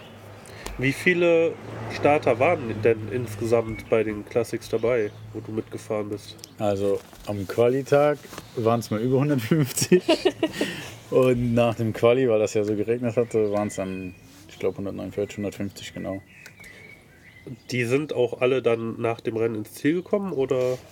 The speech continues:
Speaker 2: Nee, da sind ein paar ausgefallen. Ins Ziel gekommen sind hundertneununddreißig, glaub ich, wenn ich mich jetzt nicht täusche. Hundertachtunddreißig, hundertneununddreißig.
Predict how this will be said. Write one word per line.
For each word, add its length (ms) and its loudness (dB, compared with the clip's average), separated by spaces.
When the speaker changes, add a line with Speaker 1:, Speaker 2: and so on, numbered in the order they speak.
Speaker 2:
Nee, 340 4
da 120 0
sind 160 2
ein 40 -2
paar 180 2
ausgefallen. 600 -2
Ins 180 -6
Ziel 200 0
gekommen 180 0
sind 240 -2
hundertneununddreißig, 1200 -2
glaub 240 -8
ich, 120 -14
wenn 80 -8
ich 120 -12
mich 140 -10
jetzt 160 -10
nicht 160 -12
täusche. 360 -8
Hundertachtunddreißig, 760 -8
hundertneununddreißig. 920 -10